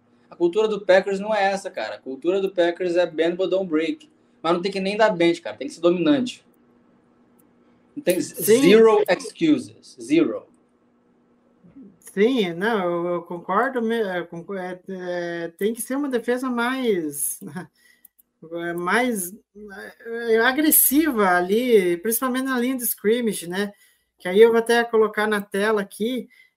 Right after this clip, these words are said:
Speaker 2: que como é que pode, né? Ó, a gente sabe que, e tudo bem que o Mahomes é um,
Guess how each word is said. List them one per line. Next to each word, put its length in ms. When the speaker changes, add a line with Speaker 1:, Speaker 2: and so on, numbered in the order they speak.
Speaker 2:
que 800
como 200
é 80
que 100
pode, 380
né? 200
Ó, 140
a 120
gente 260
sabe 340
que, 300
e 60
tudo 200
bem 160
que 80
o 40
Mahomes 640
é 220
um, 720